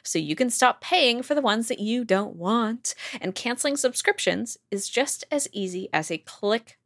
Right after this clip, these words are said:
of a button. Just find the subscription that you don't want and press cancel,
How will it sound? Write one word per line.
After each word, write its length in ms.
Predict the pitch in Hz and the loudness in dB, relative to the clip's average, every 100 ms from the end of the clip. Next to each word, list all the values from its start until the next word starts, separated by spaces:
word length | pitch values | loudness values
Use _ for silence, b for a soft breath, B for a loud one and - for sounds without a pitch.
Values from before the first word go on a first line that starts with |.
| _ | _
of 160 | 170 165 | -2 2
a 100 | 175 | 2
button. 640 | 160 160 147 - 135 - - _ B B | 6 4 4 -2 -4 -8 -18 _ B B
Just 180 | - 175 | 0 4
find 200 | 202 202 | 6 6
the 40 | |
subscription 880 | 208 214 - - 226 - - 294 285 | 4 2 0 2 0 4 6 6 6
that 380 | 294 294 233 226 | 4 4 4 2
you 100 | 240 | 4
don't 280 | 220 233 - | 8 6 6
want 420 | 165 175 339 - - | 4 4 2 -4 -6
and 160 | 202 | -8
press 320 | - 247 247 - _ | 2 4 4 -4 _
cancel, 540 | - 262 381 190 220 | 2 4 6 4 2